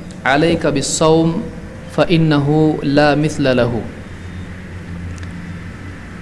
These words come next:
امام احمد نے اور امام النسائی نے ایک حدیث نقل کی ہے جس میں اللہ کے نبی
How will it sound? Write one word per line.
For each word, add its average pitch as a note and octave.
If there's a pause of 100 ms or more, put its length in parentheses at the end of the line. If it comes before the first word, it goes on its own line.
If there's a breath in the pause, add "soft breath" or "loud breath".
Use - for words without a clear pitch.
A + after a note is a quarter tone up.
(300)
امام D3
احمد F3+
نے C#3 (300)
اور B2+
امام D#3
النسائی C#3+
نے C3 (4000)
ایک D3+
حدیث E3+
نقل C#3+
کی D#3
ہے A#2+
جس C3
میں C#3+
اللہ C3+
کے D3
نبی C3